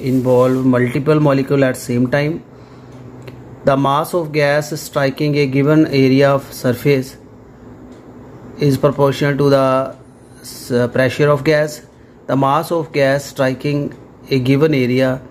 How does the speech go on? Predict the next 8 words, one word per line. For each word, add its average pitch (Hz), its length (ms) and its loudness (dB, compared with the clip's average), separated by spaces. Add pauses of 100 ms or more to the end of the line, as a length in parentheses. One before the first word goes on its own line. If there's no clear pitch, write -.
(880)
of 135 200 0
surface 127 500 -2
is 127 260 -2
independent 135 720 0
of 120 260 0 (240)
pressure 113 380 0
of 107 100 -8
gas। 107 340 -2